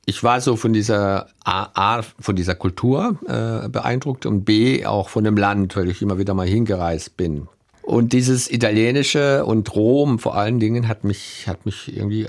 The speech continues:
bei den Besuchen, äh, äh, immer sehr beeindruckt. Und ich hatte da so das Gefühl, das ist so für mich wie, wie soll ich sagen, wie so ein An-, eher wie so ein Ankommen.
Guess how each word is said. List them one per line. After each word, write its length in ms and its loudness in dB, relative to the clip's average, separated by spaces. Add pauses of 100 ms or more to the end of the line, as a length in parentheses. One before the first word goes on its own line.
(140)
bei 100 -4
den 160 -2
Besuchen, 420 -6 (220)
äh, 260 -8
äh, 220 -6
immer 160 -2
sehr 200 -6
beeindruckt. 520 -6
Und 80 0
ich 140 -4
hatte 240 -6 (180)
da 180 -2
so 200 -2
das 240 -4
Gefühl, 640 -2 (240)
das 240 -4
ist 180 -8
so 380 -2
für 180 -6
mich 300 -4
wie, 540 -2 (200)
wie 80 -12
soll 160 -6
ich 80 -8
sagen, 300 -6
wie 40 -2
so 140 -4
ein 60 -4
An-, 260 -2
eher 220 2
wie 80 2
so 100 0
ein 80 0
Ankommen. 680 -2